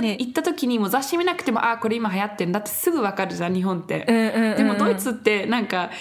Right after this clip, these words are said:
Speaker 2: 五年前に流行ってたものをまだ履いてる人がいるとか、なんかそういう、
Speaker 1: あー。
Speaker 2: なんかあの、もちろん流行り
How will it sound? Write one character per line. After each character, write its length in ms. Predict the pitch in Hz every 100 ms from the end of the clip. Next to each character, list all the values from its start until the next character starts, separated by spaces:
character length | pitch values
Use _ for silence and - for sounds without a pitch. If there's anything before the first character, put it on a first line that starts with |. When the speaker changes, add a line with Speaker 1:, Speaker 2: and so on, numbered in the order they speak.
| - - - -
Speaker 2:
五 160 | 202 254
年 240 | 349 427
前 180 | 466 453
に 80 | 285
流 160 | 214
行 60 | 240
っ 40 | 240
て 100 | 208
た 120 | 190
も 140 | 185
の 80 | 180
を 40 |
ま 140 | 185 247
だ 80 | 220
履 140 | 196
い 20 |
て 100 | 185
る 80 | 196
人 180 | 190 190
が 100 | 160
い 60 |
る 120 | 170 175
と 100 | 160
か、 380 | 156 156 - -
な 100 | 202
ん 20 |
か 80 | 196
そ 180 | - 311
う 60 |
い 20 |
う、 40 | 311
Speaker 1:
あ 460 | 311 294 214 220
ー。 40 | 214 202 -
Speaker 2:
な 80 | 233
ん 40 |
か 280 | 240 202 208 -
あ 120 | 202
の、 260 | 196 185 -
も 140 | 240
ち 120 | 294
ろ 80 | 415
ん 40 | 262
流 140 | 233
行 140 | 277
り 360 | 311 311 302 302